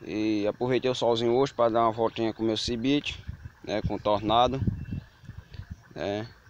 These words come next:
Comprei essa gaiolinha nova pra ele essa semana, né? Setenta reais, galera. Gaiola é cara aqui, hum. Onde eu moro, gaiola é cara. Setenta reais, uma gaiolinha simples, né? Gaiola pé de arame, eu gosto muito de gaiola pé de arame.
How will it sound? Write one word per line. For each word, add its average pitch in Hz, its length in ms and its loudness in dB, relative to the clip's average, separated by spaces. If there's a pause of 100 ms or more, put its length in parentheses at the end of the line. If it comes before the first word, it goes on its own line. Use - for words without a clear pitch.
(320)
Comprei 131 320 4
essa 127 220 4
gaiolinha 120 500 6
nova 104 280 4
pra 127 200 4
ele 135 200 6
essa 123 200 0
semana, 123 640 4 (300)
né? 113 260 -4 (1400)
Setenta 131 600 2
reais, 120 280 4
galera. 120 440 6
Gaiola 123 440 4
é - 20 -4
cara 127 340 4
aqui, 120 240 0
hum. 135 200 -2 (560)
Onde 101 220 -2
eu 107 60 2
moro, 117 280 4
gaiola 117 320 4
é - 20 0
cara. 101 340 2
Setenta 117 460 -2
reais, 117 320 4
uma 110 160 0
gaiolinha 107 580 2 (380)
simples, 202 640 -2 (540)
né? 120 160 0
Gaiola 123 260 6
pé 120 160 2
de 120 100 4
arame, 123 300 6
eu 135 100 6
gosto 127 360 2
muito 131 240 2
de 117 80 -4
gaiola 117 180 6
pé 110 160 0
de 110 100 4
arame. 120 480 2